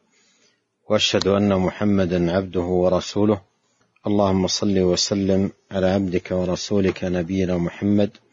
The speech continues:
وعلى آله وأصحابه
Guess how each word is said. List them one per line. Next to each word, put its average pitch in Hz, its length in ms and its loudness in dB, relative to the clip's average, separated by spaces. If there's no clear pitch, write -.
وعلى 92 480 2
آله 98 640 2
وأصحابه 101 1120 0